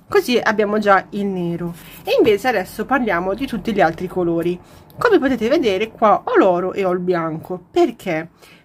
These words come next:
Perché ho pensato di non fare tipo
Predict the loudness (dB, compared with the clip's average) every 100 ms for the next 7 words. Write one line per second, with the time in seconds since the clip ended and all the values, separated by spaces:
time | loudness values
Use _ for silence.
0 | _ -6 0 0 0 -4 -4 0 0 0
1 | 0 2 2 -2 -4 0 2 2 -2 -6
2 | -8 -10 -10 -6 -2 0 2 0